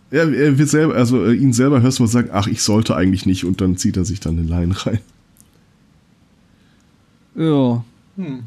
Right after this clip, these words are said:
Speaker 1: Ich versuch's mal eben mit meinem Promiskuitätsbrowser. Nee, geht nur mit Flash.
Speaker 3: Oh, ja.
Speaker 1: Ja.
Speaker 3: Äh,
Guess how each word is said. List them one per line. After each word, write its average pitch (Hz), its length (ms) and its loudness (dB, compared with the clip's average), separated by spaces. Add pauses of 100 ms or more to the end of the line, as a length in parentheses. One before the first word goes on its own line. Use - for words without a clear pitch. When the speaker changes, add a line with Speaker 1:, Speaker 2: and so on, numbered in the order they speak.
Speaker 1:
Ich - 120 -20
versuch's 101 300 -6
mal 92 100 0
eben 92 100 0
mit 92 80 -6
meinem 95 200 0
Promiskuitätsbrowser. 101 1300 -2 (200)
Nee, 92 180 -4 (120)
geht - 180 -10
nur 80 100 -4
mit 82 120 -6
Flash. - 320 -12 (2250)
Speaker 3:
Oh, 135 140 -10 (400)
ja. 135 80 -12 (420)
Speaker 1:
Ja. 104 300 0 (680)
Speaker 3:
Äh, - 60 -16